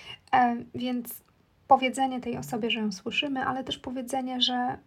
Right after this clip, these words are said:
„słuchaj, ja tutaj jestem, jestem dla ciebie”. E, i to jest też taka odpowiedź, e, my bardzo często lubimy mieć odpowiedź na, na wszystkie pytania, ale i, i trudno jest nam się pogodzić z tym, że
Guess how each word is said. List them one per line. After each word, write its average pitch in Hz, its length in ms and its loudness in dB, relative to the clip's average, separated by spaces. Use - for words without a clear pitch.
„słuchaj, 262 260 -2
ja 262 100 0
tutaj 254 340 -4
jestem, 220 440 0
jestem 247 360 -6
dla 226 120 -6
ciebie”. 214 380 -6
E, 233 240 -6
i 240 640 -6
to 269 100 -2
jest - 300 -10
też - 280 -2
taka 247 280 -2
odpowiedź, 254 460 6
e, 240 380 2
my 247 200 -2
bardzo 247 280 -4
często 254 300 -4
lubimy 240 400 2
mieć 214 220 0
odpowiedź - 440 -2
na, 214 240 0
na 233 120 -6
wszystkie - 300 -4
pytania, 214 580 0
ale 226 480 -2
i, 123 220 -6
i 233 40 -6
trudno 254 320 0
jest 226 160 2
nam 233 80 -4
się - 140 0
pogodzić 233 420 -4
z - 80 -16
tym, 247 200 2
że 247 220 2